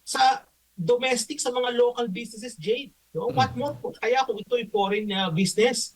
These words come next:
Speaker 1: na gustong <laughs> mamuhunan sa ating bansa? Di ba? Yung, yung local na mismo ang kinikikilan
Speaker 2: Yes.
Speaker 1: eh. What more pa yung mga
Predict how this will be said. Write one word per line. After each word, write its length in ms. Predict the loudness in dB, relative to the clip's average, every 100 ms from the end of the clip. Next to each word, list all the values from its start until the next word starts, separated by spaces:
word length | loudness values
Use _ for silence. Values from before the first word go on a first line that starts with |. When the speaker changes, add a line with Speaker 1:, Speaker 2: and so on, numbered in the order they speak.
| _
Speaker 1:
na 160 | -2 0
gustong 280 | 2 2 4
<laughs> 20 |
mamuhunan 560 | 4 4 4 2 2 0
sa 240 | 0 -2
ating 200 | -4 -2
bansa? 280 | 0 0 0 -2
Di 80 | -2
ba? 160 | -2
Yung, 160 | -4 -8 -10
yung 200 | -2 2
local 440 | 4 4 4 0 0
na 80 | 0
mismo 400 | 0 0 -2 -2
ang 80 |
kinikikilan 720 | 0 0 0 -2 -2 0 0 0
Speaker 2:
Yes. 80 | -4
Speaker 1:
eh. 40 | -6 _ _ _ _ _ 2
What 240 | 2 4
more 280 | 2 2 2
pa 160 | 0
yung 200 | 0 0
mga 400 | 0 2 2 0